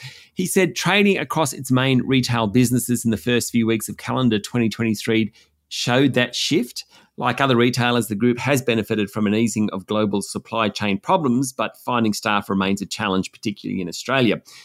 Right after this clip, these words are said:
Now, Wesfarmers is much more than a retailer. Its chemicals, energy and fertilizers business lifted pre-tax earnings by about fifty percent. That was pretty good.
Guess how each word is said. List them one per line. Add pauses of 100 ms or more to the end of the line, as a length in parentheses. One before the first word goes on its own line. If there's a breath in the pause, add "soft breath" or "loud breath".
(120)
Now,
Wesfarmers
is
much
more
than
a
retailer. (300 loud breath)
Its
chemicals,
energy
and
fertilizers
business
lifted
pre-tax
earnings
by
about (340)
fifty
percent.
That
was
pretty
good.